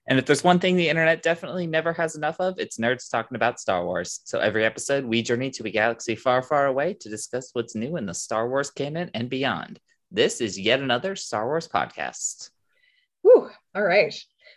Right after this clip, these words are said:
Speaker 2: For this special emergency episode of Yet Another Star Wars Podcast, we're taking a closer look at the Obi-Wan Kenobi trailer, which was shown for Disney Investors Day. There is also an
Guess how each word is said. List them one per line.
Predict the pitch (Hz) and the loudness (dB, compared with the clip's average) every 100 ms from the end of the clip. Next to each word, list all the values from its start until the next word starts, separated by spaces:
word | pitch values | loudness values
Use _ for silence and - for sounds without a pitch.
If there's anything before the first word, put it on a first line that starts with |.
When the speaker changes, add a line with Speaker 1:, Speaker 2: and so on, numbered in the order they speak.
| _ | _
Speaker 2:
For | 196 | 6
this | 214 277 - | 6 4 -2
special | - - 214 285 - 190 151 - | -20 -4 -2 -2 4 6 6 4
emergency | 196 185 202 277 247 233 170 | -2 4 4 4 -2 0 -2
episode | 147 170 - 165 147 - | 0 -4 0 0 0 2
of | 214 151 190 | 2 2 2
Yet | 185 - | 0 0
Another | 175 160 156 | -2 -2 -2
Star | 151 170 151 | -2 0 0
Wars | 147 143 | -2 -4
Podcast, | 156 139 156 226 320 - - _ | -8 -2 0 0 -4 -16 -20 _
we're | 226 240 | 4 6
taking | 285 277 330 | 4 0 -4
a | |
closer | 311 349 392 415 427 403 | -2 2 2 4 4 6
look | 392 381 | 4 2
at | 294 | -2
the | 294 254 - | 0 -6 2
Obi-Wan | 185 185 233 226 175 175 185 | 2 2 -2 -2 -2 -2 -4
Kenobi | 247 269 466 262 | -2 2 4 2
trailer, | - 151 135 151 233 - _ _ - | 0 -4 -2 -2 -4 -10 _ _ -4
which | 202 | 0
was | 220 | 0
shown | 214 214 277 | 2 2 2
for | 330 294 | -2 -2
Disney | 202 170 196 180 185 - | -2 -4 -4 -4 -4 -4
Investors | 202 185 139 - 143 - | -6 -4 -6 -6 -14 -6
Day. | - - - _ _ _ _ | -2 -2 -4 _ _ _ _
There | 180 | 6
is | 175 | 6
also | - 196 - 349 | 6 4 6 2
an | 311 - | 2 -2